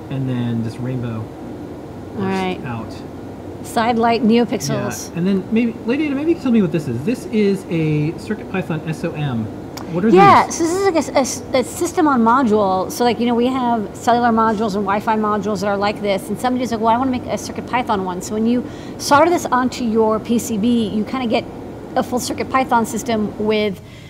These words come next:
Speaker 2: um, the samd fifty-one with some flash memory, with the power management. So it's a kind of easy way, and, like, a NeoPixel, so you can just, like, stuff this onto a board, and especially if you're somebody who doesn't like fine pitch, uh, surface mount,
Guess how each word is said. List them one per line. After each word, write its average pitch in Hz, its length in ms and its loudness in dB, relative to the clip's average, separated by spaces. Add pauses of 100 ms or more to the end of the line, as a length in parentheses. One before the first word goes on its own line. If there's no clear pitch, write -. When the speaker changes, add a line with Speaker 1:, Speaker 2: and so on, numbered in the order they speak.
(200)
Speaker 2:
um, 214 180 4
the 208 60 0
samd 214 340 0
fifty-one 269 960 0
with 208 140 -2
some - 140 -8
flash 269 300 0
memory, 226 360 0
with 202 260 -2
the 180 160 -8
power 247 360 0
management. 226 580 0 (340)
So - 140 0
it's 240 80 4
a 262 60 4
kind 320 200 0
of 262 80 2
easy 240 220 2
way, 220 340 2
and, 208 120 0
like, 208 140 0
a 196 60 -2
NeoPixel, 233 440 0
so 208 80 -4
you 226 60 -2
can 277 100 -2
just, 226 140 -4
like, 196 100 -8 (340)
stuff - 380 -4
this 302 140 -4
onto 277 200 2
a 262 60 4
board, 202 560 0
and 202 420 -2 (340)
especially 302 500 0
if 233 160 -2
you're 214 220 0
somebody 220 320 -2
who 196 100 0
doesn't 196 360 -2
like 190 260 -6
fine 214 280 -2
pitch, 208 200 -6 (240)
uh, 196 120 -4
surface 226 280 -10
mount, 320 240 -2